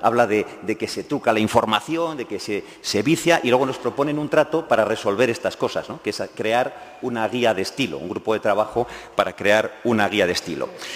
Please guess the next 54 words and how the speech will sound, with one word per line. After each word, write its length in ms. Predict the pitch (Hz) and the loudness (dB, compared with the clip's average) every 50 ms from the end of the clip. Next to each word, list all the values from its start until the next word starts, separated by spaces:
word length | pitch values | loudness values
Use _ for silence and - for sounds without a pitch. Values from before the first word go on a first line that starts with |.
| - - | -12 -2
Y 100 | - 123 | 0 2
es 100 | 135 - | 4 4
algo 160 | 147 143 165 | 2 2 2
bastante 380 | 156 - - - 131 143 - 127 | 2 0 2 2 2 2 2 0
incoherente. 580 | 117 104 - 110 104 110 202 - - 92 80 69 | 0 4 6 6 6 6 4 0 0 -2 -2 -2
De 140 | 78 87 110 | 2 2 2
hecho, 280 | 117 - - 147 147 - | 2 4 2 2 2 2
hay 120 | 117 123 | 2 0
quien 240 | - - 113 98 87 - | 2 0 -2 -2 -2 -4
miente 420 | 110 110 131 151 156 147 - - 143 | -4 -2 0 2 0 0 0 0 -2
y 100 | 156 - | -2 2
tuerce 300 | - 110 110 - - 120 | 2 0 2 2 4 4
la 100 | 110 110 | 4 6
verdad 280 | 107 104 110 131 139 | 4 4 4 4 4
con 200 | - - 113 104 | 4 4 2 2
total 320 | 98 98 92 - 120 120 113 | 2 0 2 4 2 2 2
corrección 400 | - 101 87 85 90 - 113 104 | 0 0 0 -2 0 0 2 2
gramatical 640 | 104 107 107 104 104 - 110 104 - 135 131 110 - | 4 4 2 2 2 0 -2 2 2 2 2 2 -2
y 80 | 110 107 | -6 -6
riqueza 420 | 104 90 - - 117 - - 117 | -6 -4 0 0 0 2 4 4
de 80 | 113 120 | 4 4
léxico 480 | 131 139 - - 147 135 - 165 165 - | 2 0 0 -2 -2 0 0 -2 -2 0
y 120 | - 117 | -2 -2
quien 180 | - - - 92 | 0 0 0 0
dice 240 | 180 120 - 147 120 | 0 0 2 4 4
verdades 400 | 110 98 85 90 104 107 104 - | 4 6 6 4 4 4 2 4
como 240 | - 123 123 123 - | 4 4 4 4 4
puños 340 | 139 131 131 127 139 - - - - - - | 2 2 2 2 0 -4 -8 -16 -20 -20 0
pateando 420 | - 107 - - 104 104 110 95 101 | 2 2 2 6 4 4 6 4 2
el 60 | 98 | 0
diccionario. 540 | 95 90 - 104 107 160 180 123 90 76 71 - - - - | 0 -2 2 4 4 6 6 4 2 -2 -4 -4 -12 -14 -2
Hace 200 | - 87 - 113 | 0 0 2 2
unos 180 | 107 113 113 107 | 2 2 2 2
días 200 | 123 135 143 139 | 4 4 4 4
el 80 | 135 98 | 2 -4
señor 220 | 95 101 110 113 | -4 0 0 0
Solver 360 | 113 - 139 135 135 143 160 123 | 0 2 0 2 2 2 2 2
reconocía 440 | 110 - - 92 90 - 110 110 | 2 0 0 -2 -4 -2 -2 -2
sus 180 | 110 - 107 - | -2 -2 -6 -6
mentiras 440 | 98 95 98 - 147 156 127 98 - | -4 -6 -4 -4 0 0 2 0 0
en 60 | 92 | -4
el 80 | 92 87 | -6 -4
debate 320 | 85 92 107 113 - 101 | 0 2 2 2 2 -2
con 220 | - - 90 90 82 | -6 -6 -8 -8 -6
Pizarro, 480 | - 110 - 143 139 135 139 175 190 | -8 -2 0 2 2 2 0 -2 -2
por 100 | - - | -4 -6
ejemplo, 400 | - - 127 127 123 160 190 - - | -4 -2 -2 -2 0 -2 -4 -4 -4
y 60 | 208 | -6
aquel 220 | - - - 110 | -6 -4 -4 0
debate 260 | 107 113 127 - 139 123 | 4 4 4 4 4 2
fue 220 | - 147 170 175 - - - - - - | 4 2 2 2 0 -8 -14 -14 -6 -4
de 80 | 123 | 0
una 120 | 123 123 123 | 0 0 2
corrección, 580 | 120 113 101 104 101 - - 131 143 156 156 | 4 2 4 2 -2 0 2 4 4 4 2